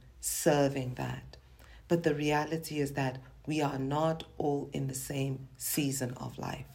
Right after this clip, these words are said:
We're in different seasons of life. So we have different offerings for people in their different seasons of life.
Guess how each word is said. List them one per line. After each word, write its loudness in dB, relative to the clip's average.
We're 8
in 0
different -2
seasons -4
of -8
life. -8
So 6
we 0
have -2
different -2
offerings -2
for 2
people -4
in 8
their 2
different -4
seasons -2
of -2
life. -4